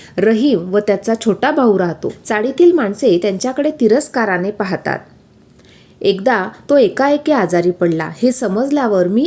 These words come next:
आणि दादा ताबडतोब त्याच्या घरी गेलो आणि त्याला दवाखान्यात नेले,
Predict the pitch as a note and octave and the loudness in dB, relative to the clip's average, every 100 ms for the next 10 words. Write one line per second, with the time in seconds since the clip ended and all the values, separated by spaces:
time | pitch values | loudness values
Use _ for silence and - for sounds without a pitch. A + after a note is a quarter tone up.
0 | - A3+ G#3 F#3 F3+ G3 F#3 F3 - - | -2 -2 -2 -2 -2 -2 -4 -6 -14 -4
1 | G3 G3 A#3 A#3+ D#4+ C#4 G#3+ G3+ F#3+ F3 | -2 2 0 0 -2 -2 -2 -2 0 0
2 | F3 D#3+ D3+ - - _ - A3 B3 B3 | -2 -2 -6 -8 -16 _ -4 -2 0 0
3 | A#3+ G#3+ E3+ F#3+ G#3 B3 A#3+ A3+ E3+ D3+ | 0 0 0 0 -2 -2 -2 -2 -4 -4